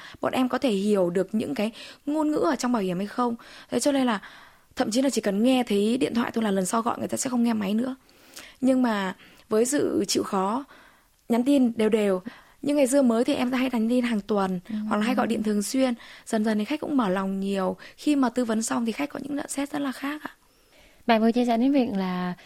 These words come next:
Speaker 2: rõ ràng một người Hàn khi mà người ta làm trong lĩnh vực này, để mà phải tư vấn rồi thuyết phục được người ta và giải thích cặn kẽ thì cũng đã là khó rồi, đúng không? Thì bạn có thể chia sẻ thêm là cái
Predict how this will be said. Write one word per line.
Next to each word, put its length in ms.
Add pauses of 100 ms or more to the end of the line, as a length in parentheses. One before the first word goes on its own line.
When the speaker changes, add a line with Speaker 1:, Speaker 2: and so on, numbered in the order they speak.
(180)
Speaker 2:
rõ 120
ràng 280
một 140
người 220
Hàn 380
khi 240
mà 140
người 140
ta 580
làm 220
trong 100
lĩnh 160
vực 140
này, 260 (260)
để 140
mà 100
phải 200
tư 280
vấn 300
rồi 120
thuyết 240
phục 180
được 180
người 160
ta 280
và 60
giải 180
thích 120 (100)
cặn 180
kẽ 320
thì 260
cũng 180
đã 120
là 120
khó 300
rồi, 100
đúng 100
không? 120 (500)
Thì 100
bạn 140
có 80
thể 100
chia 160
sẻ 140
thêm 220
là 120
cái 320